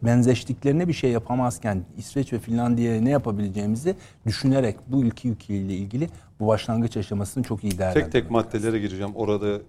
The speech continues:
Speaker 2: içeride yansıyanları, dış basından gelen övgüler, Türkiye'nin zaferi, Erdoğan istediğini aldı. Pek çok başlık atıldı. İhsan Aktaş'a bir döneceğim.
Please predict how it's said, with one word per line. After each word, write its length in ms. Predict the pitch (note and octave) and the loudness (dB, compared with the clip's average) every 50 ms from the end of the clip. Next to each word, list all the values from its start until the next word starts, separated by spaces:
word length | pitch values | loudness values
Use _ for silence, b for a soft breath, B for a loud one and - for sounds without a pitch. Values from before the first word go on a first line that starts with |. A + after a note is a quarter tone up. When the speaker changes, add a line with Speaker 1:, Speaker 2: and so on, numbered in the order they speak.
| _ - | _ -18
Speaker 2:
içeride 380 | - - - A#2 G2 F#2+ G#2 G2+ | -14 -4 0 0 0 2 2 2
yansıyanları, 920 | G2 G2 G2 G2+ G2+ - - A2 G2+ F#2+ G2 G2 F#2+ F#2+ F#2+ F#2+ F#2+ - - _ _ - | 2 2 0 -2 -2 -4 -4 -4 -2 -2 -2 -2 -2 -2 -2 -2 -4 -6 -10 _ _ -8
dış 240 | G#2+ - - - | -8 -6 -6 -6
basından 520 | A2 G2+ - - G#2+ G#2 G2+ G2+ G2 G2 G2 | -6 -4 -4 -4 -4 -2 -2 -2 -2 -2 -2
gelen 240 | G2 F#2+ F#2+ G2 G2+ | -4 -4 -4 -4 -6
övgüler, 580 | G2 G2 F2 E2+ G#2 G2+ F#2 G2 G2 F#2+ F#2 - - - - - _ - - _ _ _ _ _ _ _ _ _ _ _ _ _ _ | -6 -8 -6 -6 -4 2 4 4 4 4 2 -2 -10 -20 -20 -20 _ -20 -20 _ _ _ _ _ _ _ _ _ _ _ _ _ _
Türkiye'nin 420 | - A2 G2 - - G#2 G2+ G2+ | -10 -10 -8 -4 -2 -2 0 0
zaferi, 420 | F#2+ F2 G2 F#2 - - G2+ F#2+ G2 | 0 0 0 0 2 2 4 4 4
Erdoğan 560 | F#2+ G2 G2 G2+ G2 G2 F#2+ G2 G2 G2 G2 | 4 2 2 2 2 2 4 4 2 0 0
istediğini 360 | F#2 - - A2+ F#2+ G2 G2+ | -2 -4 -6 -6 -6 -4 -4
aldı. 120 | G2 F#2+ - | -4 -2 4
Pek 160 | - F#3 - | 4 4 4
çok 200 | - C#3+ A2 - | 4 0 0 4
başlık 280 | C3 A#2 A2 - - - | 4 4 4 2 0 -2
atıldı. 340 | A2 - A#2 A2+ C#3+ E3 E3 b b b b b b - | 0 0 0 0 0 -2 -4 b b b b b b -12
İhsan 240 | A2+ - - C3 | -10 -6 -4 -4
Aktaş'a 400 | B2 A#2+ - C3 A2 - C#3 A#2+ | -4 -4 -4 -4 -2 -2 -2 -2
bir 60 | G#2 G2 | -2 -4
döneceğim. 360 | G2 F2+ F2 D#2+ A2+ B2 | -4 -6 -4 -4 -6 -6